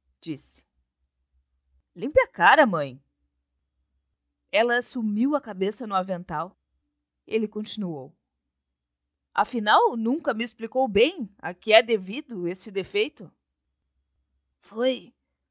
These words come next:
uma doença", respondeu sufocadamente a mãe. "É melhor não lembrar disso." "É sempre a sua resposta. É melhor não lembrar isso. Por quê?"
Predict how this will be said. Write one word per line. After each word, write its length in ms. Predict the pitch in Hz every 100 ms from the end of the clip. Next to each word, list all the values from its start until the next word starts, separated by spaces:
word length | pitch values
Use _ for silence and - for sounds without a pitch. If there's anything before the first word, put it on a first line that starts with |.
| _ _ _ _ -
uma 200 | 254 285
doença", 680 | 262 226 175 170 - - - _ _ _ _ _
respondeu 580 | - 180 - 180 185 214
sufocadamente 880 | - 233 240 240 214 196 180 196 196
a 80 | 165
mãe. 260 | 156 151 - _ _ _ _ _ _ _ _ -
"É 260 | 247 233
melhor 560 | 214 220 208 214 208 175 _ _ _ -
não 140 | 190
lembrar 440 | 233 214 196 196 202
disso." 560 | - 190 190 - - _ _ _ _ _ _ _ _ _ _ _ -
"É 120 | 254
sempre 420 | - 277 359 -
a 60 | 190
sua 180 | -
resposta. 640 | 233 202 - 214 240 - 170 _ _
É 120 | - 208
melhor 320 | 220 208 220
não 120 | 220
lembrar 400 | 202 196 196 180
isso. 320 | 196 - - _ _ _ _
Por 160 | 285 311
quê?" 300 | 339 349